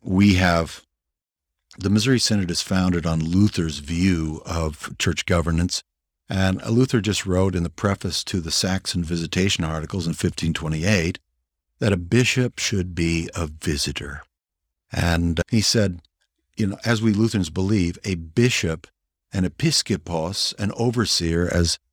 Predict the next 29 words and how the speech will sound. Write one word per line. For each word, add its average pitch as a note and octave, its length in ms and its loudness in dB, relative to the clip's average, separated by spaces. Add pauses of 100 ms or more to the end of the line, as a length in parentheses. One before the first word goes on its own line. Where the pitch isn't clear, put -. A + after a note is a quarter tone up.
(400)
uh, F#2 160 -8
Paul F2+ 220 -4
says F#2 420 0
in D#2+ 240 -2 (420)
First - 280 0
Peter, F2+ 360 2 (880)
is G2 140 0
a F#3 40 -2
title A2+ 360 0
for - 260 -6
every D#3 240 4
pastor. - 640 -2 (480)
Every A#2 240 4
pastor G2+ 480 -2
is F2 160 -4
a F2 80 -4
bishop E2+ 540 0
of E2+ 80 0
his E2 120 0
congregation." D#2 680 -2
What G#2 100 0
does G#2+ 100 4
it A#2 40 4
mean? A2 360 4 (560)
It A#2 100 0
means B2 220 4
to B2+ 80 2
have A2 140 2
oversight, A#2 640 -2